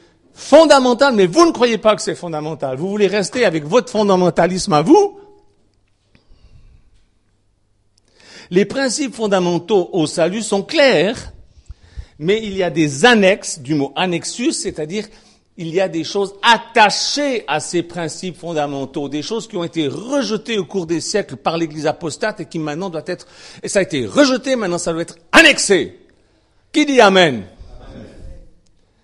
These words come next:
Speaker 1: Et il y a aussi un acte à faire au sujet de ces annexes. C'est celui de s'annexer nous-mêmes, c'est-à-dire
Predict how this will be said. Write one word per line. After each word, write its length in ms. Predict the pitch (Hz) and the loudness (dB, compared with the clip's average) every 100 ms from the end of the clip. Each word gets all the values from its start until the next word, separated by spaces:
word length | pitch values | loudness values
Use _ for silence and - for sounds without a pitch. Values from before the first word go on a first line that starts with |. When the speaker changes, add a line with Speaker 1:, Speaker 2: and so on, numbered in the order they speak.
| _ _ _ - | _ _ _ -6
Speaker 1:
Et 320 | 247 233 190 | -2 -2 -4
il 80 | 180 | -2
y 80 | 208 | 0
a 60 | |
aussi 280 | 220 208 330 | 0 -2 -6
un 240 | 214 180 208 | -6 -4 -4
acte 400 | 254 - - - | -6 -8 -18 -12
à 160 | 139 - | -10 -8
faire 360 | 190 180 156 | -4 -2 -2
au 100 | 135 | -6
sujet 420 | 135 160 143 180 | -12 -12 -6 -4
de 80 | 143 | -4
ces 280 | 135 147 135 | -10 -10 -10
annexes. 560 | 135 127 107 - - - _ _ _ _ _ _ _ _ _ _ _ | -10 -10 -12 -12 -16 -16 _ _ _ _ _ _ _ _ _ _ _
C'est 160 | _ 180 | _ -4
celui 320 | 175 220 233 | -2 -4 -4
de 140 | 180 165 | -2 -2
s'annexer 720 | - 294 285 262 254 - 262 | 0 0 0 0 -2 -4 -4
nous-mêmes, 580 | 233 202 170 139 113 92 - - _ - _ _ _ _ _ _ | -2 0 0 0 -4 -12 -18 -20 _ -20 _ _ _ _ _ _
c'est-à-dire 840 | - 220 180 160 254 285 262 190 | -10 -6 -4 -4 -2 -2 0 -2